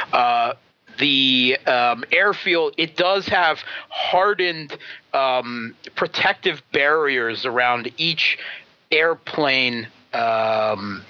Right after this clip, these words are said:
parking space, basically, um, that are designed to prevent, prevent them from damage. And there are also hardened concrete bunkers for ammunition. And it seems that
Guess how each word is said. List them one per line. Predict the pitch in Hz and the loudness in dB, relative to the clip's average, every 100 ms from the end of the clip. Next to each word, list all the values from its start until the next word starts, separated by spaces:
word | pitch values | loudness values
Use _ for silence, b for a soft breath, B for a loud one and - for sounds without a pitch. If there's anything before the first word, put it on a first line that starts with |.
| - - | -16 -6
parking | - 175 165 - 107 | 0 2 2 -2 -6
space, | 107 - - - - - | -6 -4 -2 -4 -6 -4
basically, | 117 101 - 117 101 92 - B B - | -2 -2 -4 -4 -6 -6 -6 B B -2
um, | 135 151 131 | 0 2 0
that | 135 | 0
are | 135 | 0
designed | 123 151 143 147 151 | 0 -2 2 2 0
to | 147 | -2
prevent, | - 151 143 - | -4 0 -2 -2
prevent | 147 135 131 143 | -4 0 0 0
them | 151 131 | -2 -4
from | 117 127 | -2 -4
damage. | 110 117 110 104 80 - B B - | -2 0 0 -2 -2 -2 B B -4
And | 139 | 0
there | 143 139 | 2 4
are | 143 139 | 2 2
also | 160 180 175 165 139 | 2 2 2 0 0
hardened | 123 - 147 156 147 131 120 | 0 2 2 2 0 -2 -2
concrete | - 156 151 147 - - 139 131 - _ - | 0 2 2 -2 -4 -2 -2 -2 -10 _ 0
bunkers | 131 139 143 127 117 - | 0 0 0 0 -2 -6
for | - 127 120 123 | -2 0 0 0
ammunition. | 120 113 120 170 - 117 104 B B B | 0 0 0 0 0 -2 -4 B B B
And | 156 147 | 0 0
it | - | 0
seems | 185 180 170 | 0 2 2
that | 151 147 | 2 0